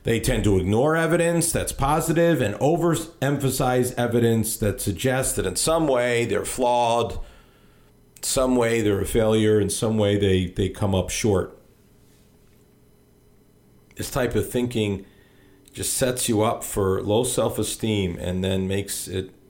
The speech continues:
harder to, you know, really push yourself and to branch out and to experience new things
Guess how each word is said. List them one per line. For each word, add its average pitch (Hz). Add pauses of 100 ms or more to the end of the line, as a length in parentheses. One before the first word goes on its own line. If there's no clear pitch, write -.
(240)
harder 104
to, 92
you 107
know, 95
really 98
push 143
yourself - (540)
and 101
to -
branch 104
out - (440)
and 104
to 107
experience 101
new 110
things 101